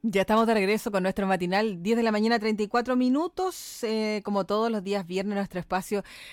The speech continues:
de veterinaria, gracias a la Universidad de Concepción. Eh, hoy nos acompaña Sebastián, eh, Muñoz, el doctor Sebastián, eh, Muñoz Leal, ve-, médico veterinario del Departamento de Ciencia Animal de la Facultad de Ciencias Veterinarias de la Universidad de Concepción. ¿Cómo está, Sebastián? Bienvenido.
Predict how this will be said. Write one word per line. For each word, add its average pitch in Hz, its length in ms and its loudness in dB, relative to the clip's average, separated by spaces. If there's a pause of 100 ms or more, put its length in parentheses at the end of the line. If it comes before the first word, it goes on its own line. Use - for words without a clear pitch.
(120)
de 175 240 0
veterinaria, 226 500 -2
gracias 214 600 -8
a - 20 -6
la 190 80 -2
Universidad 190 640 -4
de 208 100 -6
Concepción. 294 920 -4 (100)
Eh, 214 220 -4
hoy 269 160 2
nos 294 180 0
acompaña 277 880 -2 (360)
Sebastián, 233 720 -2
eh, 226 320 0
Muñoz, 233 520 0
el 226 80 -4
doctor 214 240 -8
Sebastián, 220 360 -4
eh, 214 80 -2
Muñoz 214 280 -2
Leal, 214 320 -2
ve-, 233 160 -2
médico 247 360 -2
veterinario 247 540 -2
del 262 160 -4
Departamento 220 480 -6
de 202 140 -4
Ciencia 226 340 -6
Animal 196 460 -4
de 170 100 -8
la 185 80 -4
Facultad 170 380 -8
de 185 100 -2
Ciencias 190 340 -10
Veterinarias 175 600 -6
de 170 200 -8
la 175 60 -4
Universidad 175 400 -6
de 180 60 -6
Concepción. 180 480 -10
¿Cómo 208 160 -6
está, 247 200 -6
Sebastián? 226 500 -6
Bienvenido. 220 680 -6